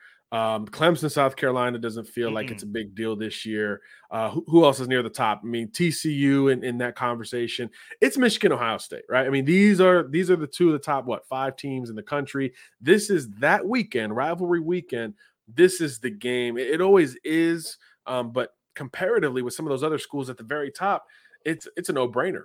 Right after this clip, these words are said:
Speaker 1: if you're looking at all of them. Um, and then you throw in what happened last year and the revenge factor, all that stuff, really, it just lines up incredibly well,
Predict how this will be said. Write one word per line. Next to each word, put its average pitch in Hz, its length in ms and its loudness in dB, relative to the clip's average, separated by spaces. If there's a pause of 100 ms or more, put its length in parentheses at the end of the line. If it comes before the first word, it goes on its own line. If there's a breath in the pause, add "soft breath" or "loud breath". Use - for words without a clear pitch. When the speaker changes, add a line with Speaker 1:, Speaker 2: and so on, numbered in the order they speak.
Speaker 1:
if - 120 -14
you're 131 100 -6
looking 127 260 -4
at 113 120 -2
all 127 220 -2
of 98 100 -8
them. 90 240 -16
Um, 95 300 -10
and 107 180 -12
then 120 120 -8
you 127 100 -8
throw 139 240 2
in 135 140 2
what 117 100 0
happened 110 300 -4
last 208 400 0
year 180 180 6
and 151 100 -2
the - 60 -6
revenge 202 400 -6
factor, 175 460 -6
all 151 160 -4
that 165 240 -2
stuff, 151 280 -2
really, 156 680 2
it 143 140 -4
just 156 200 -4
lines 135 300 0
up 127 120 0
incredibly 110 420 -6
well, 101 500 -6